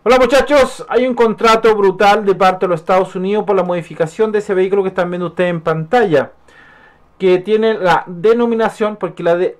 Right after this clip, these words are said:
¿por qué digo la denominación? Porque es distinto a los Striker normal que nosotros conocemos, al ocho por ocho. Se juntaron varias empresas para construir este vehículo por Estados Unidos.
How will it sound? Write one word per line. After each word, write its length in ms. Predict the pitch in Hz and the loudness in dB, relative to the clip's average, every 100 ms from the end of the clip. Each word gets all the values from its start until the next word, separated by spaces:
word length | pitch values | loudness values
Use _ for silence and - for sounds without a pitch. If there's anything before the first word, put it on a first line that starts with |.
| - | -8
¿por 120 | 170 | -8
qué 140 | 160 196 | -2 -4
digo 180 | 220 220 | 0 -2
la 80 | |
denominación? 680 | 190 190 185 185 180 233 208 | 0 -2 -2 -6 -4 -4 -4
Porque 300 | 175 156 196 | -6 -4 -2
es 180 | 202 - | -2 -8
distinto 640 | 175 156 220 214 - 226 | -12 -10 -8 -6 -2 -2
a 60 | 160 | 0
los 140 | 170 | -4
Striker 520 | - 190 196 196 196 | -4 -2 -2 0 -4
normal 420 | 180 165 165 180 190 | -2 -6 -2 -2 -2
que 80 | |
nosotros 360 | 175 165 175 170 | -10 -8 -6 -6
conocemos, 560 | 180 170 196 196 220 226 _ _ _ _ _ _ _ - | -6 -6 -2 -2 -2 -8 _ _ _ _ _ _ _ -6
al 140 | 147 | -2
ocho 240 | 165 180 | 0 0
por 120 | 165 185 | 0 2
ocho. 360 | 190 226 226 - - - - | 2 0 -2 -4 -20 -20 -20
Se 160 | _ 202 | _ -4
juntaron 540 | 202 208 254 254 233 | -2 0 2 2 2
varias 340 | 226 262 269 247 | 2 2 2 0
empresas 720 | 233 226 214 202 220 226 - _ _ _ _ | -4 2 2 2 -2 -2 -8 _ _ _ _
para 360 | 190 190 196 151 | 2 4 2 0
construir 540 | 185 180 180 208 226 | -4 -4 -2 0 0
este 240 | 220 208 175 | 0 -2 0
vehículo 460 | 185 202 202 214 | 2 0 2 0
por 140 | 196 180 | 0 -4
Estados 400 | - 196 190 220 | 0 0 0 -2
Unidos. 300 | 202 165 | -2 -2